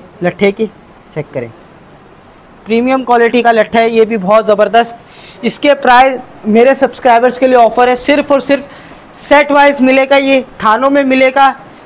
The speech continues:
जिसको भी थान चाहिए, ये सूट पड़ेगा थानों के अंदर छब्बीस सौ पचास रुपये में आपको, बिल्कुल फाइनल छब्बीस सौ पचास रुपये बिल्कुल फाइनल होंगे। इसके अंदर कोई कमी पेशी नहीं होगी। छः पू-, छः पीस का पूरा थान लेना होगा,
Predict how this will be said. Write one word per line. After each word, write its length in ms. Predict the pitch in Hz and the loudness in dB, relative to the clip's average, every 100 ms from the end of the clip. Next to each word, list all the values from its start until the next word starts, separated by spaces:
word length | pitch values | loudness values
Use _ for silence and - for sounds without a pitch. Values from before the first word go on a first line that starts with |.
| - | -10
जिसको 340 | 151 233 - | -6 -4 -2
भी 140 | 285 285 | 0 0
थान 280 | 262 247 254 | 0 0 0
चाहिए, 280 | 254 254 262 | -2 -2 -2
ये 140 | 262 | -4
सूट 460 | 240 - 269 285 302 | -6 -6 -2 0 0
पड़ेगा 340 | 262 247 247 254 | 0 0 2 0
थानों 340 | 254 214 240 | 0 -2 -2
के 80 | 240 | -2
अंदर 200 | 240 247 | 0 0
छब्बीस 400 | 247 226 190 233 | -2 -4 -4 -4
सौ 80 | 277 | -4
पचास 440 | 247 220 214 220 233 | -2 0 0 0 0
रुपये 220 | 226 220 | -2 -2
में 120 | 226 | 0
आपको, 260 | 220 220 247 | -2 -2 -4
बिल्कुल 420 | 180 220 220 262 240 - | -2 -4 -4 -8 -6 -2
फाइनल 360 | 220 220 190 - - - - - - - | 0 0 -4 -8 -16 -20 -20 -20 -20 -8
छब्बीस 380 | - 240 254 277 | -4 -2 0 0
सौ 100 | 302 | 0
पचास 500 | 285 240 233 240 254 | 0 0 2 0 0
रुपये 400 | 262 247 262 262 254 - - - | -2 0 0 -2 -4 -20 -20 -8
बिल्कुल 360 | 160 285 302 277 | -2 -2 0 -2
फाइनल 360 | 254 240 262 | 0 -2 0
होंगे। 200 | 254 254 | 0 0
इसके 180 | 254 - | 0 -2
अंदर 180 | 254 254 | -2 0
कोई 220 | 254 254 | 0 0
कमी 220 | 269 254 254 | 0 -2 0
पेशी 280 | 247 233 | -2 -2
नहीं 100 | 254 254 | -2 -2
होगी। 180 | 240 - | -2 -4
छः 360 | - 240 254 269 | -2 2 2 0
पू-, 200 | - 240 - - | -8 -18 -18 -2
छः 200 | 247 254 | 0 0
पीस 280 | 254 247 | -2 -2
का 120 | - 269 | -2 -2
पूरा 320 | 254 247 247 | 0 2 2
थान 300 | 254 214 214 226 | 0 -2 -2 -2
लेना 240 | 220 220 | -2 0
होगा, 420 | 214 202 208 233 | 0 0 0 -2